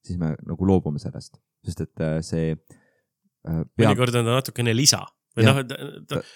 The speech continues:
Speaker 2: üks, üks tülikas vahend, ilma milleta saab ka väga hästi teha, eks?
Speaker 1: Ja, ja, et ongi, et tegelikult see peamikrofoniga, äh,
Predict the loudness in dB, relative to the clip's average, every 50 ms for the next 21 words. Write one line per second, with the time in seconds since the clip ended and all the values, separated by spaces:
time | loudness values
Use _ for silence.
0 | -10 -2 0 4 4 4 4 4 2 2 2 4 2 2 2 0 -2 0 2 2
1 | 2 4 2 2 0 0 0 0 2 0 0 0 0 -2 -2 -2 -2 -2 -2 -4
2 | _ -2 -2 -2 0 0 0 -2 -2 -2 -4 0 0 0 0 0 -2 2 4 6
3 | 6 6 4 4 4 2 2 2 0 -4 -2 -2 0 2 2 2 2 0 0 -2
4 | -2 0 2 2 2 4 4 2 0 0 0 0 0 0 0 -2 -2 -2 -2 -4
5 | _ -2 -2 0 0 0 -2 _ _ _ _ _ _ _ _ _ _ _ -8 -4
6 | -4 -2 -2 -2 -2